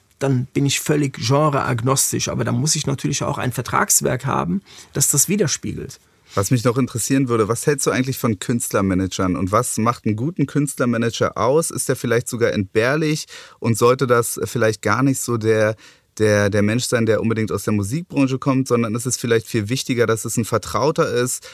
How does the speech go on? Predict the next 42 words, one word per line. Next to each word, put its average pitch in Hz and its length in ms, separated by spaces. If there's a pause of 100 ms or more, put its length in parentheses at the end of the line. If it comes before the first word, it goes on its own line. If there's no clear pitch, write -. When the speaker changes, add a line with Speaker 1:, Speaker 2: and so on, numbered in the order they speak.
(160)
Speaker 2:
der 117 100
nicht 120 180
nur 117 120
abgreifen 123 560
will, 120 140
sondern 110 300
langfristig 120 800
eben, 107 340 (260)
äh, 110 200
mir 110 320
bei 104 140
gewissen 107 300
Dingen 104 200
helfen 104 300
kann? 95 220
Also 92 220
was 113 200
macht 117 240
einen 113 60
guten 113 240
Manager 123 360
aus 107 220
und 95 200
braucht 92 240
man 101 120
den 87 140
überhaupt? 82 540
Speaker 1:
Mhm. 120 260 (640)
Ähm, 127 240
ich - 140
würde 143 120
schon 165 240
sagen, 170 320
dass 143 220
man, 147 280
äh, 135 500
ein 135 240
gutes 127 280
Management 123 540
braucht. - 440 (840)
Und, 123 480
ähm, 117 420